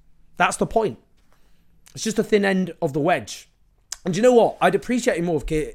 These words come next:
Starmer supporters were just more honest. They should just say, "Yeah, our, our, our guy is dishonest and deceitful, but we think it's necessary to win an election," rather than the contortions which I get on my timeline all the time,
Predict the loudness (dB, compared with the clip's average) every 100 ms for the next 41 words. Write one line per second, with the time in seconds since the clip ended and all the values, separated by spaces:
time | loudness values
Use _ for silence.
0 | -12 -6 -4 -2 -2 -6 -8 -10 -10 -10
1 | -8 -8 -6 -10 -12 -16 -20 _ _ _
2 | _ _ -2 -2 -2 -6 -6 -2 -2 -4
3 | -8 -16 -20 _ _ _ _ _ _ _
4 | _ _ -6 0 0 0 -10 _ _ _
5 | _ 2 2 2 2 2 0 _ 2 4
6 | 6 4 2 -4 -2 0 -2 -6 -10 -8
7 | -10 -10 -14 -8 -4 -4 -4 -4 -4 -6
8 | -6 -6 -6 -6 -6 -6 -2 -2 -2 -6
9 | -12 -14 -20 -20 -20 -6 -2 0 0 -2
10 | -6 -6 -8 -2 -2 -2 -6 -12 -12 -8
11 | -6 -4 -4 -6 -6 -6 -6 -4 -6 -6
12 | -2 -2 -2